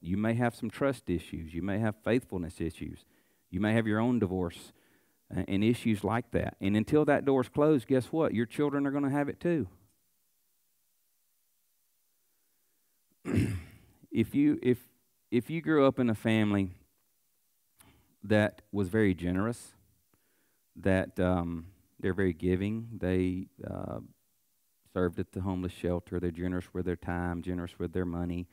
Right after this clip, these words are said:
uh, they, they paid their tithes at church, and, uh, just generous people, you probably are gonna have a, a, are gonna be on solid financial footing because there's no open door for the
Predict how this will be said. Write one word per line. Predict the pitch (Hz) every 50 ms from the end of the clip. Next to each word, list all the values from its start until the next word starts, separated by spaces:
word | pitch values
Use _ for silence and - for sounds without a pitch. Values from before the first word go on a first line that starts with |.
| _ - _ _ _ _ _ -
uh, | 90 85 85 87
they, | 87 87 87 - _ _ -
they | - 95 90
paid | 90 - - 87 90 87 -
their | 92 95 95
tithes | - 95 90 90 90 90 90 92
at | 101 98 -
church, | - - 87 87 87 92 90 78 - - -
and, | 82 82 80 - - - _ _ _ _ _ _ _ _
uh, | - 92
just | 113 127 120
generous | - 143 139 131 123 117 101 -
people, | - 131 123 110 - - 90 - - - - _ _ _
you | - 87 113 139
probably | - - - - - 151 147 156 175 175 160 131 127 - 113 -
are | 110 110
gonna | 98 120 117 104
have | 110 123 123 107
a, | 107 - - -
a, | 104 107 107 - _ - -
are | 110 104
gonna | 98 98 120 117 107
be | 104 110 107
on | 104 101
solid | 101 - - 113 104 107 104 95 -
financial | - 95 95 98 98 92 - - 98
footing | - 107 110 110 - 107 - - - _ _ _ _ _ _ _ _ -
because | 101 - - 120 104 -
there's | 117 110 104 98
no | 117 113 110
open | - 113 120 113 - 107 101
door | 95 110 120 113
for | - - 101
the | 95